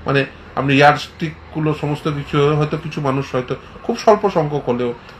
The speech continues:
হয়তো বাদ গেলেও তারা হিন্দু জনগোষ্ঠী হওয়ার সম্ভাবনা বেশি। কিন্তু মমতা বন্দ্যোপাধ্যায় মিন করতে চাইছেন যেটা, বা অন্যান্য রাজনৈতিক দল, বিশেষ করে বিজেপি বা আরএসএস, তারা যেটা মিন করতে চাইছেন, এটা কোনোটাই সঠিক নয়।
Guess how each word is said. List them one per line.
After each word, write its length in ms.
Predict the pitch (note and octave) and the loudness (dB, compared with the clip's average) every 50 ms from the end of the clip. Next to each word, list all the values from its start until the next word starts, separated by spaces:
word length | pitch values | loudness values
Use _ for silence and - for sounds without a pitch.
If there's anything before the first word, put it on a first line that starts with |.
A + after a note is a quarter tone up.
| - - - - | -20 -16 -10 -4
হয়তো 160 | C#3+ C3+ D3+ | 0 2 4
বাদ 300 | C3 C#3 C#3 C#3 C3 C3 | 6 6 6 4 4 2
গেলেও 360 | C3+ C#3+ C#3 C#3+ C3+ A#2+ A2 - - - - - - - - | 0 2 4 4 2 2 0 -2 -8 -14 -16 -16 -16 -8 -2
তারা 280 | - D3 E3 D#3+ - - - D3 | 2 4 4 4 4 0 -8 -4
হিন্দু 220 | D3 F3+ G3+ G3+ G#3 | -2 0 0 2 4
জনগোষ্ঠী 460 | G3 F#3+ F#3+ F3+ F3 E3 E3 - C#3+ | 4 6 6 4 2 2 -2 -2 -2
হওয়ার 220 | A#2+ B2 A#2+ A2 - - | 0 0 0 0 -2 -6
সম্ভাবনা 320 | - A2 A2 A2 A2 A2 G#2+ | -10 -8 -8 -8 -8 -8 -10
বেশি। 200 | G#2+ G#2+ - - - | -12 -14 -16 -16 -14
কিন্তু 160 | D#3+ E3 E3 D#3 C#3+ B2 - - - - - - - - | -12 -10 -8 -8 -8 -10 -12 -16 -18 -20 -20 -20 -10 -4
মমতা 280 | C#3+ D3 F3+ G#3 A3+ A3 | 2 4 4 6 6 6
বন্দ্যোপাধ্যায় 640 | G#3 G#3 G3 F#3+ F3 D#3+ D3+ C3+ A#2 A2+ B2+ C#3 D#3+ - - - - - - - - - - - | 6 6 4 2 0 0 0 0 0 0 -2 -2 -2 -4 -10 -20 -20 -20 -20 -20 -20 -14 -6 0
মিন 260 | C#3 D3+ F#3+ A#3 B3+ | 2 4 6 6 4
করতে 400 | A#3+ - G#3+ G#3 - - D#3 C3+ - | 4 4 2 2 2 0 -2 -2 0
চাইছেন 360 | - C#3 A#2+ B2 - - B2 A2+ G#2+ G#2 | 0 0 0 0 0 -6 -8 -8 -8 -10
যেটা, 400 | A2 F#2+ - A#2+ A#2 C3 - - - - - - _ _ - - _ - - | -10 -6 -2 -2 -2 -2 -4 -6 -18 -20 -20 -20 _ _ -20 -20 _ -10 -2
বা 500 | A#2 C#3 D3+ E3+ F#3 F#3+ F#3+ - - - _ _ _ | 4 6 8 8 8 8 6 4 0 -10 _ _ _
অন্যান্য 360 | - D3 D#3 E3 F3+ F#3 F3+ E3+ | -10 -6 -4 -4 -4 -2 -2 0
রাজনৈতিক 540 | D#3 D3 C#3+ D3 D#3 D#3 D3+ D#3 C#3 B2+ | 0 0 -2 -2 -6 -6 -8 -8 -8 -4
দল, 360 | B2 C3+ C#3 C#3+ D3 C#3+ C#3+ C3+ | 0 0 2 2 0 -2 -4 -6
বিশেষ 440 | - B2+ A#2+ A#2 B2 B2+ C#3 C3+ - | -8 -10 -10 -10 -8 -6 -8 -8 -8
করে 280 | - - C3 B2 A#2+ - - - - - - - | -4 -2 -2 -2 -2 -4 -8 -20 -20 -16 -10 -8
বিজেপি 300 | C3 A#2+ C3 B2 C3 A#2+ | -4 -2 -2 -2 0 0
বা 120 | A#2+ A2+ | 0 0
আরএসএস, 340 | G#2+ A2 G#2+ - - C3+ C3 - | 0 -2 -6 -10 -12 -16 -4 0
তারা 180 | - C3 D3+ D#3+ | 4 6 6 6
যেটা 200 | E3 D#3 D3 C#3+ | 4 2 0 -2
মিন 220 | C3 B2+ B2+ B2 | -2 -4 -6 -6
করতে 280 | A#2 - A#2+ - - A#2+ | -6 -10 -10 -10 -10 -8
চাইছেন, 360 | - A#2+ A#2 A#2 - - D3 D3 - - - - _ - | -4 -4 -4 -4 -4 -6 -6 -8 -8 -16 -20 -20 _ 0
এটা 80 | D#3+ E3 | 0 0
কোনোটাই 400 | D#3+ - E3+ F3 F3 F#3 G3 F3+ - - | 2 2 0 2 2 2 0 0 -2 -4
সঠিক 260 | - C#3+ - E3 D3+ - | -6 -4 -4 -4 -8 -8
নয়। 220 | A#2+ G#2 G2 F2 | -8 -10 -10 -10